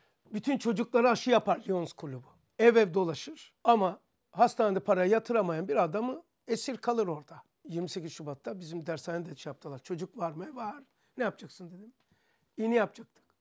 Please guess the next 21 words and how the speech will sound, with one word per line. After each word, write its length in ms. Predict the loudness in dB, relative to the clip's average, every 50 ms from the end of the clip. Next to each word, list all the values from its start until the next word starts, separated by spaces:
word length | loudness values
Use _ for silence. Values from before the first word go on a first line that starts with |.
| _ _ _ _ -6
"Ya 140 | -4 0 0
ben 180 | 0 0 2
daha 160 | 2 4 4
hastaneye 340 | 2 2 0 0 0 0 0
gittim, 220 | -2 -2 -4 -2 -2
param 280 | 0 0 0 0 0
yok." 140 | -2 -4 -4
diye 100 | -6 -4
bakmadınız. 600 | -4 -6 -6 -8 -12 -12 -12 -14 -16 -18 _ _ _ _ _ _ _ _ _ _ _ _ _ _ _ _ _ _ _ _ _ _ _ _ _ _ 6
Ev 120 | 8 8
ev 160 | 8 8 6
dolaşıp 440 | 4 2 2 2 0 -4 -8 -6 0
iğne 160 | 2 6 6
yaparlar. 480 | 6 6 4 0 -6 -8 -8 -10 -14 _ _ _ _ _ _ _ _ _ _ _ _ _
Kim 200 | _ -4 0 4
yapıyor 280 | 6 6 6 4 0 -2
bunu? 220 | -2 -4 -2 0
Lions 280 | 2 4 4 2 0 -4
Kulübü. 300 | -8 -10 -10 -8 -6 -4
Vay 260 | -2 0 0 0 -2
be. 160 | -6 -8 -10